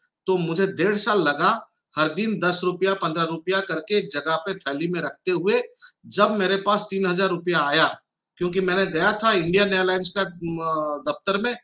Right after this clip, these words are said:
पूछा कितना पैसा लगता है भुवनेश्वर, कलकत्ता, भुवनेश्वर, उन्होंने तीन हजार रुपया बोला था।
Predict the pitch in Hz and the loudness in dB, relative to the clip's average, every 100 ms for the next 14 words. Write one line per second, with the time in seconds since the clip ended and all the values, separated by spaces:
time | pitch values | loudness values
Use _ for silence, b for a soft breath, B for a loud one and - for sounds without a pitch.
0 | b b _ 165 170 208 190 170 190 175 | b b _ -2 2 2 -2 -4 -4 -2
1 | 170 190 165 147 - 190 196 247 _ _ | -2 0 0 -4 -2 -2 0 -4 _ _
2 | _ 135 151 175 170 202 190 160 160 160 | _ -6 -2 0 0 -2 -4 -6 -6 -4
3 | 170 165 160 165 165 247 240 170 175 185 | -4 -4 -8 -6 -6 -6 -4 -2 -4 -4
4 | 196 156 151 139 139 190 170 139 - - | -4 0 0 -2 -4 -4 -4 -6 -6 -12
5 | - | -20